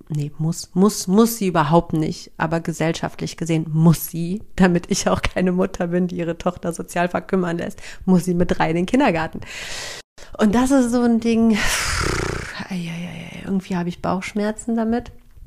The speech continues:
Ich bin kein Querulant, auch kein Aussteiger und auch nicht alles an unserem System ist schlecht.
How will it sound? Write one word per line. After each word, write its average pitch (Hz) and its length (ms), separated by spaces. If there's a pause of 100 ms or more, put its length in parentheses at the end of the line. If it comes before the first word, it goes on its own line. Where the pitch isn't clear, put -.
(480)
Ich - 140
bin 165 160
kein 165 240
Querulant, 160 680
auch 165 140
kein 156 220
Aussteiger 180 720
und 165 120
auch 165 120
nicht 170 200
alles 175 260
an 170 100
unserem 170 300
System 175 480
ist 165 120
schlecht. 196 420